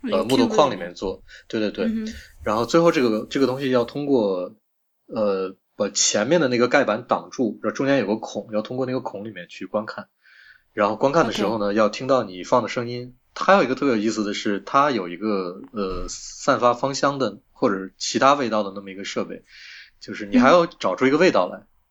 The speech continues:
Speaker 2: 嗯。
Speaker 1: 把那个味道提取出来放到那个，
Speaker 2: 啊。
Speaker 1: 那个设备里面，然后让你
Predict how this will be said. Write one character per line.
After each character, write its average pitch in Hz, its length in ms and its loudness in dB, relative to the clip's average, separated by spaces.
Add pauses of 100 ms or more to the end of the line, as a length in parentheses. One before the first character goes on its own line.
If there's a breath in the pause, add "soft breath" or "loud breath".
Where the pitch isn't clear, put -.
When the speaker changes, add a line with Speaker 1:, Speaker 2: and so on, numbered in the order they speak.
(1000)
Speaker 2:
嗯。 113 100 0
Speaker 1:
把 107 140 4
那 117 60 4
个 135 100 4
味 151 160 6
道 104 480 6
提 131 240 0
取 117 220 -2
出 107 160 -4
来 101 100 4
放 110 200 2
到 104 100 -4
那 101 140 -8
个， 98 260 -8
Speaker 2:
啊。 - 80 -18
Speaker 1:
那 107 100 -14
个 - 80 -14
设 - 160 -4
备 98 140 -4
里 95 100 -12
面， - 140 -18 (480 soft breath)
然 107 160 2
后 123 60 4
让 131 200 4
你 95 160 -16